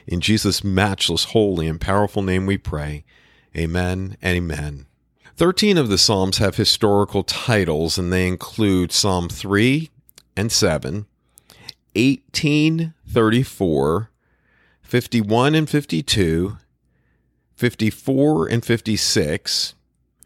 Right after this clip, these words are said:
fifty-seven and sixty, sixty-three and one forty-two. Now, the titles of these Psalms, these historical titles, give us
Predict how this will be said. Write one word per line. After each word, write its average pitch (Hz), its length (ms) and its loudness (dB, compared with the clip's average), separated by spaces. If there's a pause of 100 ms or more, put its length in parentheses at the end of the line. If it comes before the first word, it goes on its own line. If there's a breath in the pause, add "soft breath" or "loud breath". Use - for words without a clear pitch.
(520 soft breath)
fifty-seven 135 1080 0
and 135 200 -4
sixty, 110 800 -2 (920 soft breath)
sixty-three 113 1200 0 (100)
and 101 280 0
one 98 180 2
forty-two. 95 880 -2 (960 loud breath)
Now, 143 100 2
the 147 140 0
titles 127 640 0
of 95 240 -2
these 104 640 0 (220)
Psalms, 92 600 -2
these 98 180 -2
historical 117 580 2
titles, 92 480 -2 (140)
give 175 240 0
us 160 180 2